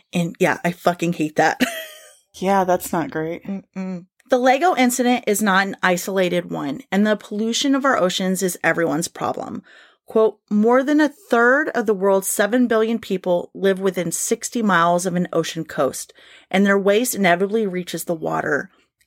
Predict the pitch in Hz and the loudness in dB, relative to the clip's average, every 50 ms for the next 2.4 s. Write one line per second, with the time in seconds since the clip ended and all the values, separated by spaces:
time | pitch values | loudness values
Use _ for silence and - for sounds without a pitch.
0 | _ - 196 165 190 180 170 - 170 156 156 160 170 170 185 233 226 - - 254 | _ -6 -2 0 0 0 0 0 -2 0 0 0 0 2 2 0 0 0 0 0
1 | 262 262 262 - _ - 190 175 175 - - 165 160 151 160 151 143 - 139 - | 2 2 0 -2 _ -2 -2 -2 -2 -2 -2 -2 -2 -2 -2 0 0 0 -2 -2
2 | - - - - - - - - | -4 -4 -4 -4 -4 -6 -12 -16